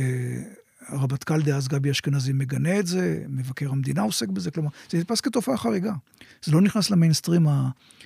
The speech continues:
ה-, הישראלי. אבל לזה כמובן צריך להוסיף את העובדה שהוראות הפתיחה באש הן הוראות מאוד מאוד עמומות. אה, לא פעם אני קורא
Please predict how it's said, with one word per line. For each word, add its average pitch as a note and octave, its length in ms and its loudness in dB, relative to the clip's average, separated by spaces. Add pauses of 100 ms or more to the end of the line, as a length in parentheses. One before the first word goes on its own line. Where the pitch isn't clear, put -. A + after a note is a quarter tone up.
(160)
ה-, C#3 640 -4
הישראלי. C3 500 -2 (680)
אבל D#3 200 0
לזה G3+ 180 4
כמובן B3+ 260 6
צריך A3+ 160 2
להוסיף A3+ 260 2
את - 100 -4
העובדה C#3+ 400 2
שהוראות D3+ 440 2
הפתיחה E3 380 -2
באש D3+ 280 2
הן D#3 60 2
הוראות C#3 340 0
מאוד D3 220 2
מאוד D#3 220 2
עמומות. C3+ 580 -2 (600)
אה, D#3+ 140 -4
לא D#3+ 240 2
פעם F3 280 0
אני D#3 140 2
קורא C#3+ 320 0